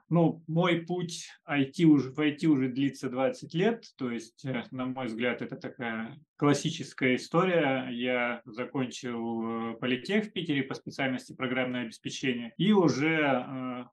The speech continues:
учась в университете, начал работать где-то с третьего курса. Ну, первая работа, она была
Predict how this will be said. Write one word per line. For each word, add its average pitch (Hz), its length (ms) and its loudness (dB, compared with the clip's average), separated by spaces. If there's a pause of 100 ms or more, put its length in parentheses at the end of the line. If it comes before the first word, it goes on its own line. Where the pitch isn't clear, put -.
учась 131 640 -2
в 117 320 -10
университете, 135 880 0
начал 135 440 0
работать 123 480 -2
где-то 120 200 -4
с - 60 -16
третьего 123 400 -2
курса. - 480 -12
Ну, 151 320 0
первая 143 440 6
работа, 127 760 0
она 127 280 -6
была 120 580 -4